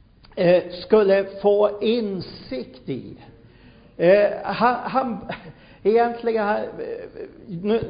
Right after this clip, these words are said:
nu tror jag att han bad för olika situationer också. Men när han nämner det här till, när han skriver det här brevet, så tror jag att det här var hans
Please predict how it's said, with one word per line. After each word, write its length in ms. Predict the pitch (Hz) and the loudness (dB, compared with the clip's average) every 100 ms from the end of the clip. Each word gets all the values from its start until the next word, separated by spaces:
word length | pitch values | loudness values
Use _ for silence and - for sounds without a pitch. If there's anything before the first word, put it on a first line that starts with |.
| - | -6
nu 140 | 220 | -6
tror 200 | 214 202 | -2 2
jag 80 | 202 | 2
att 100 | 180 | 2
han 200 | 180 160 | 0 2
bad 320 | 165 170 170 | 2 2 0
för 100 | 180 | -4
olika 380 | 160 151 139 156 | -2 -2 -4 -6
situationer 840 | - 151 160 143 - 165 160 123 - | -4 -4 -4 -4 -6 -8 -10 -12 -12
också. 400 | - - - - - - - | -14 -14 -16 -16 -20 -20 -2
Men 180 | 180 226 - - | 0 0 -6 -8
när 200 | 196 214 | 0 2
han 260 | 226 269 277 | 2 0 -2
nämner 460 | 220 262 262 269 220 | -2 -4 -4 -4 -4
det 100 | 190 | 0
här 240 | 180 202 | 0 -2
till, 340 | 202 185 196 - | -4 -4 -4 -2
när 140 | 190 | -2
han 120 | 196 | -2
skriver 480 | 190 - 208 240 247 | -6 -8 -8 -8 -6
det 80 | 214 | -4
här 160 | 202 | -2
brevet, 400 | 175 185 196 190 | -2 -4 -2 -4
så 180 | - 208 | -4 -6
tror 600 | 202 - 185 226 277 214 | -6 -6 -4 -4 -6 -6
jag 360 | 165 165 190 190 - - - | -2 0 -2 -6 -14 -16 -2
att 180 | 185 240 | -2 0
det 60 | |
här 420 | 208 175 262 294 190 | 0 0 -2 -4 -2
var 180 | 180 233 | -2 -2
hans 360 | 175 160 190 | -2 -4 -6